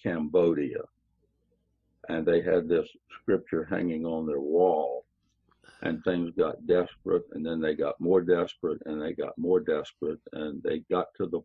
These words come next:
point almost in despair of going, "God, your word says this, but I can't see it. It's not happening." They eventually came out of it, but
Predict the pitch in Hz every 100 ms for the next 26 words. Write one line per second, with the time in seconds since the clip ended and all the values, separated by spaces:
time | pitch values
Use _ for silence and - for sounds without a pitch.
0 | - 90 80 - _ - 80 87 82 85
1 | - 78 76 78 - - - 90 90 76
2 | 71 - _ _ _ _ _ - 78 82
3 | - 80 78 73 82 85 82 65 - -
4 | 87 82 80 87 82 - 82 78 - 85
5 | 80 76 - _ - - 80 - - -
6 | - - 76 78 - 87 76 76 78 -
7 | 73 69 - 80 78 - - - - _
8 | _ _ _ 330 _ _ _ _ _ _
9 | _ _ 98 92 120 113 101 90 104 87
10 | 98 117 95 78 78 78 - - 92